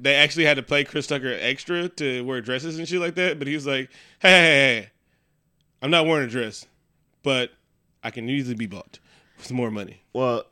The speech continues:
Speaker 2: the, I like how the influence for Ruby Rod was, uh, Prince
Speaker 1: Mm-hmm.
Speaker 2: and Lenny Kravitz. Although I don't really see much Lenny Kravitz.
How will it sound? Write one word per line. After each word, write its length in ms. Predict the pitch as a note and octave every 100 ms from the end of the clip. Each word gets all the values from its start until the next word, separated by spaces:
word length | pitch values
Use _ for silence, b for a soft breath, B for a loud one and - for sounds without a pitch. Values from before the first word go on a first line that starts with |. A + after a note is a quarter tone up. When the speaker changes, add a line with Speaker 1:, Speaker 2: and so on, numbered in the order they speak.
| -
Speaker 2:
the, 180 | A2+ A2
I 40 |
like 160 | B2+ B2+
how 140 | A#2+
the 140 | G2+
influence 520 | G#2+ A2 A2 A2 G#2 G2
for 120 | G2+
Ruby 280 | F#2 F#2 E2
Rod 400 | F2 F2 F2 D#2
was, 600 | E2+ E2+ E2 D#2+ - - _ -
uh, 220 | E2 D2+
Prince 560 | - A2+ A2+ A2 -
Speaker 1:
Mm-hmm. 200 | G#2+ G2+ G2+ _ - -
Speaker 2:
and 260 | F#2+ F2
Lenny 160 | F#2 F#2
Kravitz. 360 | D2+ D#2 D2 -
Although 240 | A2+ A#2+ A#2
I 60 | A#2
don't 160 | C3
really 180 | A#2 G#2
see 180 | F#2 A2
much 180 | G2+ G2
Lenny 140 | A2+
Kravitz. 440 | A2 A2+ A2+ A#2